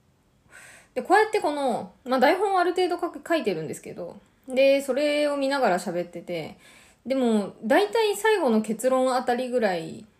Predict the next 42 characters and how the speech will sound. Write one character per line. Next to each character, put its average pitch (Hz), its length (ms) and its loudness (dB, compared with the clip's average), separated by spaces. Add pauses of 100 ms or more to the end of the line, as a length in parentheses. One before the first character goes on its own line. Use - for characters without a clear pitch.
(960)
は、 226 120 0
毎 247 340 2
シ 277 220 -4
リ 269 200 -2
ー - 20 -8
ズ、 254 400 -2 (1120)
台 277 160 4
本 349 140 2
に 349 100 0
全 311 140 0
然 311 140 0
書 370 80 2
い 311 80 4
て 262 80 2
な 214 120 2
い 214 80 -2
こ 190 120 -6
と 185 120 -8
と 180 60 -10
か 175 180 -4
が 170 180 -8
出 220 140 2
て 220 100 0
く 185 140 -6
る 165 100 -8
ん - 80 -12
で 185 80 -14
す - 60 -16
ね。 160 260 -14
喋 185 300 -8
っ 185 40 -12
て - 180 -16
る 156 160 -14
中 170 280 -12
で。 190 200 -14 (1000)
あ 233 80 -8
れ 254 80 2
が 294 120 0
す 277 140 -4
ご 262 160 -2
く、 196 440 -2 (2500)
う 233 80 -4